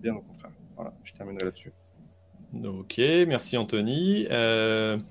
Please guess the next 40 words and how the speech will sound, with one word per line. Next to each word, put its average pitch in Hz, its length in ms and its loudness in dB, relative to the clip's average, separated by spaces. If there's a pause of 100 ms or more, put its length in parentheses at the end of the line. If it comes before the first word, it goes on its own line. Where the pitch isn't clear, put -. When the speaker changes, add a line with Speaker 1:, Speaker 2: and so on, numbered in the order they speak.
(300)
Speaker 2:
Gilles, 180 360 4
dis-nous 165 320 2
un 160 120 4
petit 147 160 -6
peu 165 420 4
si 147 180 -4
t'avais 135 240 4
un, 127 520 2 (280)
un 113 120 0
petit 143 160 -6
mot. 151 120 6
Alors, 117 140 10
on 113 80 4
a 117 60 6
parlé 127 260 10
des 123 140 4
cultures. 175 400 2
Toi, 147 120 4
tu - 160 -2
es 110 60 4
plutôt 156 380 0
sur 131 160 2
le 113 80 4
côté 104 720 2
élevage, 131 300 2
justement, 131 420 -2
dans 110 140 0
le, 95 460 0 (360)
dans 107 140 2
le 107 80 0
projet. 123 500 2
Remets 151 300 8
ton 170 140 2
micro, 160 360 4
sinon, 156 460 -2
on 139 100 0
va 143 100 0
pas 151 120 2
t'entendre. 120 420 -2
<laughs> 143 60 2